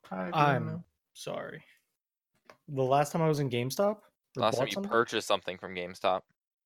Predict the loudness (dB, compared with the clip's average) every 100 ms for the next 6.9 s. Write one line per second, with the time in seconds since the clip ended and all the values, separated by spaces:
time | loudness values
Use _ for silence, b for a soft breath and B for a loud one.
0 | _ _ _ _ _ _ _ _ _ _
1 | _ _ _ _ _ _ _ 0 0 2
2 | 6 6 6 2 0 0 2 0 0 -2
3 | -2 0 2 0 2 2 4 4 2 2
4 | 0 0 -2 -4 -6 -8 -6 -4 -2 -2
5 | 2 2 0 0 4 4 2 -4 -6 -6
6 | -4 -2 0 0 0 -4 -8 -10 -16